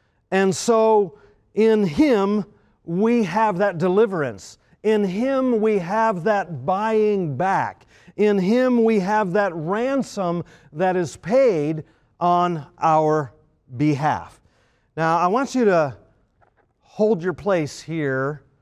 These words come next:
in Ephesians chapter one. We're gonna come back here, but I want you to turn with me to Romans chapter three, and I want you to notice something that Paul says to the church in Rome. Notice,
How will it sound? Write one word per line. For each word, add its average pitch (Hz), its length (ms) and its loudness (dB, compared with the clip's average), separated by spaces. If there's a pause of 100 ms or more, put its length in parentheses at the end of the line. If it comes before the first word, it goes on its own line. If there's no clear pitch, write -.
(720)
in 156 160 0
Ephesians 160 800 -4
chapter 156 380 -2
one. 151 300 -2
We're 170 100 -6
gonna 180 160 -4
come 147 300 -6
back 151 340 -4
here, 123 320 -8
but 143 160 -6
I 165 60 -2
want 220 280 -4
you 302 100 -8
to 233 80 -6
turn 196 540 -4
with 127 220 -8
me 127 300 -6 (640)
to 170 200 0
Romans 180 800 0
chapter 175 420 -4
three, 208 380 -2
and 143 80 -4
I - 40 -4
want 247 280 -6
you 254 60 -6
to 185 80 -4
notice 147 360 -2
something 160 640 -4 (600)
that 147 320 -2
Paul 196 280 0
says 151 440 -2
to 165 120 -6
the 139 100 -8
church - 640 -6
in 147 200 -6
Rome. 123 640 -4 (1400)
Notice, 175 800 0